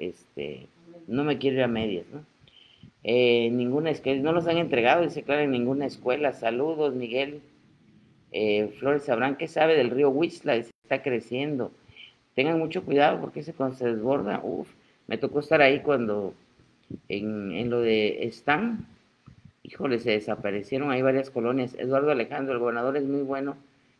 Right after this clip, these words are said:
pero está mal orientado, debe de fijarse los pantalones y cuida-, eh, debe fajarse los pantalones y cuidar de su estado, que lo puso, que lo puso, debe suspen-, eh, debe, dice, de suspender clases porque siguen los contagios a donde vamos a,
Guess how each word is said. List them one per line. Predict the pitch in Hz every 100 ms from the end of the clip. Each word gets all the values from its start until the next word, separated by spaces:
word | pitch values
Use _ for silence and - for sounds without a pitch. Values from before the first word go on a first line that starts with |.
| -
pero | 131
está | 127 143
mal | 147 143
orientado, | 123 117 117 131 127
debe | 113 131 131
de | 123
fijarse | 117 113 127 127 156 147 _ _ _ _ _ - -
los | 110 120 117
pantalones | 117 113 117 120 147 143
y | 123
cuida-, | 120 117
eh, | 82 67 85
debe | 101 151
fajarse | 156 127 131 151 175
los | 131 110
pantalones | 117 110 107 113 135 139
y | -
cuidar | 117 117 127
de | 131
su |
estado, | 101 127 131 147 - _ _ _ _
que | 120
lo | 117 117
puso, | 147 143 156 147 - _ _ _ _ _ _ -
que | 107
lo | 120
puso, | - 156 151 - 160 143 139 139 101 - - _ _ _ - - - _ -
debe | 143 151
suspen-, | 156 131 - 127 117 -
eh, | 67 82 101
debe, | 107 131 151
dice, | 139 135
de | 135
suspender | 113 117 - 110 123 127
clases | 143 143 - -
porque | 113 120
siguen | 113 127 147
los | 127 131
contagios | 110 - 131 143 127
a |
donde | 110 107
vamos | 107 120 123
a, | -